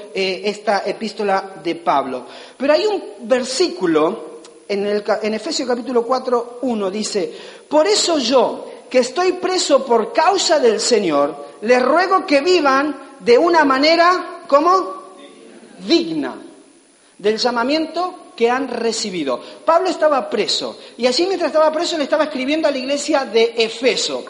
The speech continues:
una iglesia que estaba conociendo a Dios,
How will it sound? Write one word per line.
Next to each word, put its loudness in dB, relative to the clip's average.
una 0
iglesia -4
que -6
estaba 0
conociendo -4
a 0
Dios, -2